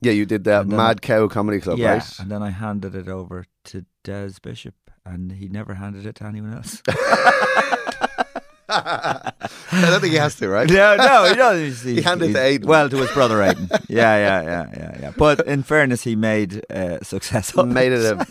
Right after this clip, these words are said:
Speaker 1: a, a behemoth. It's huge
Speaker 2: Yeah.
Speaker 1: now. It's ridiculous.
Speaker 2: Yeah,
Speaker 1: Um,
Speaker 2: yeah, yeah,
Speaker 1: two
Speaker 2: yeah.
Speaker 1: shows Saturday. Yeah, it's packed in there all the time.
Speaker 2: Yeah,
Speaker 1: Um,
Speaker 2: yeah.
Speaker 1: so yeah, so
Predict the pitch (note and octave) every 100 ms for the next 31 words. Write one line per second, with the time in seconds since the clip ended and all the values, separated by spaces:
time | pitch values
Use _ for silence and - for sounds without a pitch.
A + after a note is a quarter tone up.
0 | - - F#2+ _ _ _ C#3 C3+ D3 G#2
1 | E2+ - - A#2 - - C3+ C#3+ D3 B2+
2 | A#2+ E2+ E2 - A2+ B2 G#2+ D#2+ - A#2+
3 | A#2 G#2 G2 G2 G2+ F#2 D#2+ E2+ D#2+ A2+
4 | G2 G#2+ G#2 - G#2 G#2 G#2 G#2 G#2 A#2
5 | A#2 F#2 - - A#2+ - F2 D#2 E2+ E2
6 | G2 E2 D#2 B2 A#2+ G2+ G2 F#2 F#2 F2
7 | E2+ _ - D3 A#2